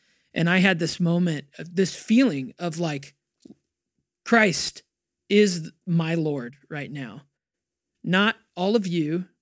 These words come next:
He's the Lord over my son, the Lord over us as his parents." And I felt this sense of, like, power. And I started to speak and I said, I said, "You know, I think that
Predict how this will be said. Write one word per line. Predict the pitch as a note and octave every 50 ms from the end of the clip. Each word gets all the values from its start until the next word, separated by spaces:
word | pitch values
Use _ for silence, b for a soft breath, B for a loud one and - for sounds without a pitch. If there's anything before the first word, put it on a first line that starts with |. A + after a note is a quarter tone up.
| _ _ _ _ _ _ _ _ _ _ _ _
He's | - G3 G#3 G3 -
the | -
Lord | F#3+ F#3+ F#3 F#3+ F#3+
over | F#3+ F3+ F#3
my | F3+ E3+ D#3+ D#3
son, | - - - E3 D#3 E3 F#3 A3+ A#3 - _ _ _
the | E3+ E3+
Lord | F3 F3+ F#3 F#3+
over | G#3 G3 G#3 G#3 F3+
us | E3 F3+ - -
as | F#3+ F3+
his | G3+ G#3 -
parents." | _ - F3 E3 D#3+ E3 F#3 F#3+ - - - _ _ _ _ _ _
And | - F3
I | F#3 F#3
felt | F3+ - - G#3 A3 G#3+ -
this | G3+ F3 - - - - _ _ _ _ _ _ _ _ -
sense | - - - A3 A3 G#3+ G3+ - -
of, | E3 D3 D#3+
like, | D#3 C#3 C#3 C#3 _ _
power. | - - - G3+ G3+ G#3+ G3+ F3 D3+ C#3 C3 B2+ - _ _ _ _ _
And | - F3 F3
I | F3+
started | F3 - - G#3 G#3 G#3 G3+ G3 -
to | - E3
speak | - - - G3 G3 F#3+ F3+ -
and | - D#3+ D#3+
I | E3 E3
said, | - - F3+ E3+ E3+ E3 D#3+ - _ _ _ _ _ _ _ _ _ -
I | - E3+ F3
said, | F3 - - F3+ E3+ E3 D#3 D#3 D3+ - _
"You | F3 E3+ F3
know, | E3+ E3 E3+ F#3 F#3 - -
I | E3 D#3+
think | D#3 - - F3+ F3+ F#3 F3+ -
that | - E3 D#3 D3+ D3 D3 -